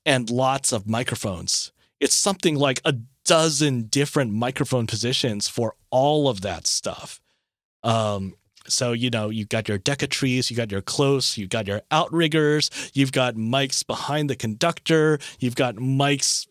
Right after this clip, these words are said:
further i-, in the orchestra, you've got mics everywhere. And so it, it's making me think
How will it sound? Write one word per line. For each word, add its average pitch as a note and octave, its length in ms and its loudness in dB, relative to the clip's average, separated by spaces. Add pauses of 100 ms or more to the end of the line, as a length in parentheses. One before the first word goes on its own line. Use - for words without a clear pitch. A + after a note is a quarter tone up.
further D3 880 4 (160)
i-, C#3+ 160 0 (320)
in D#3 220 2
the C3+ 100 4
orchestra, D3 760 2
you've B2 220 -4
got B2+ 200 -2 (380)
mics F3 540 0 (160)
everywhere. D#3 840 0 (420)
And D3 160 4
so C#3 680 2 (680)
it, F3 160 4
it's D#3+ 180 0
making F3+ 360 0
me E3 100 0
think E3+ 480 0